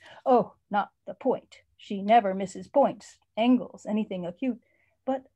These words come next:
a mirage of life with all the blur of being on it. Mister James had seen it distinctly enough to take the Maeterlinck shadows for his own, a vision that he sanctioned,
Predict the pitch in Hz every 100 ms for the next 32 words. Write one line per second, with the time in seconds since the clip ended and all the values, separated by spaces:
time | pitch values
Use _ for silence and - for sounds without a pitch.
0 | - 254 254 262 220 262 294 262 170 151
1 | - - _ _ _ _ 240 226 226 262
2 | 240 - _ _ _ - 220 - 262 277
3 | 277 254 214 202 233 247 269 269 269 226
4 | 220 202 - 269 277 247 214 190 175 175
5 | _ _ _ _ _ _ _ _ - 196
6 | 196 - 190 175 185 185 247 320 339 294
7 | 262 - 214 - - 208 208 214 240 _
8 | - 202 - 226 220 _ 233 208 202 208
9 | 226 _ _ _ _ _ _ _ 208 -
10 | 220 226 - 214 214 220 220 220 208 208
11 | 214 220 - - 208 202 214 220 233 226
12 | - 208 196 190 196 190 190 208 214 _
13 | _ _ _ _ - 208 226 269 269 269
14 | 262 254 - 226 - - 226 247 247 -
15 | 247 240